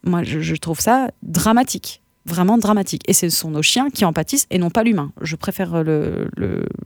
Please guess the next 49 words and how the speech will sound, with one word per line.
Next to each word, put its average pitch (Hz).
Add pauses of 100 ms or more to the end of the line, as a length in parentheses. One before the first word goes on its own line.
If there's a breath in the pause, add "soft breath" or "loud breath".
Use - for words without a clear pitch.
(200)
j'insiste 165
là-dessus 175
parce -
que -
pour 175
moi, 202
c'est 180
grave. 143 (640 loud breath)
Euh, 156
des 190
problématiques 220
comportementales, 180
j'en 156
parle 147
même 147
pas. 262 (240)
Et 156
ça, -
ça -
fera -
sujet 170
d'un, 143 (220)
ça 208
fera 247
justement 185
le 175
sujet 208
d'une 180
autre -
émission, 160
euh, 139
plus 170
tard 190 (440 loud breath)
sur, 196
euh, 165
les 185
conséquences 185
du 165
covid, 190
euh, 151
au 185
niveau 196
comportemental 170
pour 165
nous 214
en 165
tant 165
que, 156
euh, 143